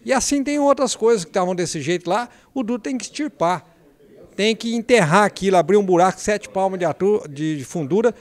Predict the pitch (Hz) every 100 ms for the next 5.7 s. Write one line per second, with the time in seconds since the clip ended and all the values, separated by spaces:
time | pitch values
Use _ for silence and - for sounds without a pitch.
0 | - - 160 190 175 208 226 - 190 226
1 | 170 104 - - _ - - 165 196 202
2 | - 226 190 175 220 233 220 240 139 135
3 | 220 - 127 104 - - - - - -
4 | 202 202 233 254 220 - 190 151 156 151
5 | 147 139 139 127 131 -